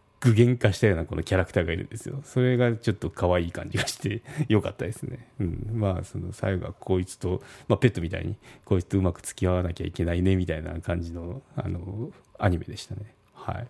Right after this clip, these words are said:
ちょっと余談にそ-、あの、横にそれちゃいましたけど。はい。戻りますね。うん。そう。で、まあ、その躁うつ状態の人っていうのは、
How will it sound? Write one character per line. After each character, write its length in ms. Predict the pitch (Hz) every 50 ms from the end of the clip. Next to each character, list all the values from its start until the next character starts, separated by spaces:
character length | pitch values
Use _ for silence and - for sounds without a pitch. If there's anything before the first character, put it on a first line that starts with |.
| -
ち 80 | - 120
ょ 20 |
っ 20 | 113
と 40 | -
余 100 | 95 92
談 140 | - 95 82
に 60 | -
そ-、 100 | - - - - - - - - - - -
あ 60 | 104
の、 60 | 98
横 200 | 92 90 90 95
に 40 | 90
そ 100 | 82 90
れ 60 | 82
ち 80 | 78 -
ゃ 40 | -
い 20 |
ま 80 | 101 98
し 80 | -
た 60 | - -
け 100 | - 117
ど。 80 | - - - - - -
は 240 | - 95 90 - -
い。 60 | - 127 151
戻 300 | 135 120 110 92 87 87
り 100 | 90 -
ま 120 | - 98 92
す 80 | -
ね。 60 | - - - - _ _ _ - - _ _ _ _ -
う 20 | 101
ん。 220 | 87 85 - - - _ _ _ _ - _ _ _ _ _ _ _ _ _ _
そ 340 | - - 101 92 87 - - - - - - -
う。 40 | -
で、 200 | 131 127 127 127
ま 140 | 127 120 110
あ、 40 | 104
そ 120 | - 107
の 100 | 98 90
躁 220 | - - 110 101
う 80 | 98 98
つ 100 | - 101
状 120 | 98 95
態 200 | 90 76 71 76
の 240 | - - - - - -
人 320 | - - - - 90 85
っ 40 | 85
て 200 | - _ - -
い 40 | 95
う 60 | 95
の 120 | 98 98 92
は、 300 | 92 90 87 80 -